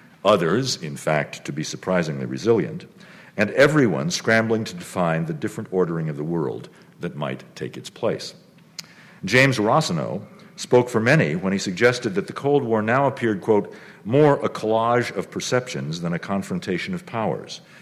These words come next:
more a shadow play than a stark drama." If, as he continued, and I now continue the quote, "weapons buildups and arms races were perpetuated more by unwarranted perceptions and distorted intelligence reports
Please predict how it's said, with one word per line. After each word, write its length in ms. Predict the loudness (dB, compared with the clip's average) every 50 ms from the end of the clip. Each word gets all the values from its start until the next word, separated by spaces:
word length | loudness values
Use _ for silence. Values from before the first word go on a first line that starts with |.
| -20 -20 -20 -10 -2
more 180 | 2 4 4
a 40 | 4
shadow 380 | 4 2 2 2 4 4 4 2
play 400 | 0 -2 -6 -6 -6 -6 -10 -12 -14 -20 -20 -20 _ _ -6
than 100 | -4 -4
a 40 | -4
stark 400 | -2 -2 0 -2 -2 -2 -2 0
drama." 340 | 2 4 4 4 2 -2 -8 -12 -20 -20 -20 -20 _ -20 -20 -20 -20 -20 -20 -20 _ 2
If, 400 | 4 4 4 4 0 -10 -8 -2
as 160 | -2 -2 0
he 60 | -2 -4
continued, 680 | -4 -4 -4 -4 -2 -4 -2 -2 -2 -2 -4 -4 -10 -12
and 140 | -10 -8 -6
I 80 | -6
now 180 | -6 -6 -8 -8
continue 400 | -10 -12 -14 -12 -8 -6 -6 -6
the 100 | -6 -8
quote, 360 | -10 -6 -2 -2 -2 0 4
"weapons 400 | 4 4 4 4 2 0 0 0
buildups 440 | 4 6 6 6 6 6 2 2 0
and 80 | 2 2
arms 280 | 2 2 2 0 0
races 340 | 2 2 2 2 0 -4 -4
were 100 | -4 -6
perpetuated 760 | -8 -8 -4 -2 -2 -2 0 0 2 2 2 2 0 -2 -6 -12 -18 -20 -18 -10 -4
more 220 | 0 4 4 4
by 180 | 6 4 4 4
unwarranted 640 | 2 2 0 0 0 0 0 0 0 -2 -4 -4
perceptions 560 | -6 -6 -4 -2 -2 -2 -2 -4 -4 -4 -4
and 120 | -4 -4 -6
distorted 440 | -6 -6 -4 -2 0 0 0 0 -2
intelligence 580 | -4 -6 -6 -4 -2 -2 0 -2 -2 -6 -6
reports 500 | -10 -12 -8 -6 -6 -6 -6 -6 -10 -16